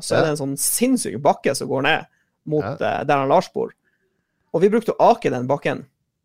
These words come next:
Speaker 1: Eh, og det var egentlig jævlig farlig, fordi av og til kom det biler kjørende opp.
Speaker 2: Ja, ja, ja.
Speaker 1: Og vi hadde ikke noe sånn her, eh, vi hadde ikke en lookout
Speaker 2: Ja,
Speaker 1: som sto
Speaker 2: aka
Speaker 1: der nede
Speaker 2: der,
Speaker 1: og
Speaker 2: jeg
Speaker 1: passet.
Speaker 2: også. Skjedde det, rett som det
Speaker 1: Ja,
Speaker 2: var.
Speaker 1: ikke sant? Så det som skjedde var at Mats, lille Mats, eh, seks år,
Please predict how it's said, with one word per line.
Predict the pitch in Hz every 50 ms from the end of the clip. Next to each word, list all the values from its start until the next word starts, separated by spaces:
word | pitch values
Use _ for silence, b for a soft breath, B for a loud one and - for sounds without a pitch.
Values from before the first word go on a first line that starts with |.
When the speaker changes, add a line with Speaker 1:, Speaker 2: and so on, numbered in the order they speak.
| _ _ _ _ _ _ - - - _ _ _ _ -
Speaker 1:
Eh, | - 127 127 127 127 - -
og | 143 143 147 143 143 143 135
det | - 160 190
var | 196 165
egentlig | 170 165 - 135
jævlig | 143 139 139 131
farlig, | - 151 185 214 190 -
fordi | - -
av | - 135 190
og | 180 -
til | 143 131
kom | - 147 127
det | 127 131
biler | 131 143 165 220 202 139 - -
kjørende | - 147 135 131 135 127 -
opp. | 170 185 - - _ _ -
Speaker 2:
Ja, | 98 135 208
ja, | 233
ja. | 220 214
Speaker 1:
Og | 220 208 196 196 160
vi | 165
hadde | 170 165 165 196
ikke | 196 262 247
noe | 240 208
sånn | - - 147
her, | 135 139 135 135 135 135
eh, | - 131
vi | 147
hadde | 151 156 156 160
ikke | - 240 185
en | 147 135 139
lookout | 156 214 214 - 202 151 113 123 - _ - - - _ _ _ _ -
Speaker 2:
Ja, | 101
Speaker 1:
som | 92 -
sto | 110 131 165
Speaker 2:
aka | 156 - 226
Speaker 1:
der | 190
nede | 170 160 160 160
Speaker 2:
der, |
Speaker 1:
og | 151 147
Speaker 2:
jeg | 151 151 151
Speaker 1:
passet. | 160 175 175
Speaker 2:
også. | 143 123 113 - -
Skjedde | - 127 139 165 175 156
det, | 139 135 147 147 131 - 117 110
rett | - 120 123 -
som | - - 120 113
det | 110
Speaker 1:
Ja, | 175
Speaker 2:
var. | 190
Speaker 1:
ikke | - 185 170
sant? | - 220 185 - - b b b b b
Så | b - 165
det | 190 247 233
som | 185 151
skjedde | - 220 233 196 151
var | 135
at | 135 - - _ _ -
Mats, | 156 175 226 262 - - - - - _ _ -
lille | 156 170 202 185 156
Mats, | 160 196 214 - - - - - - - -
eh, | 127 131
seks | - 190 190 - - -
år, | 170 208 226 214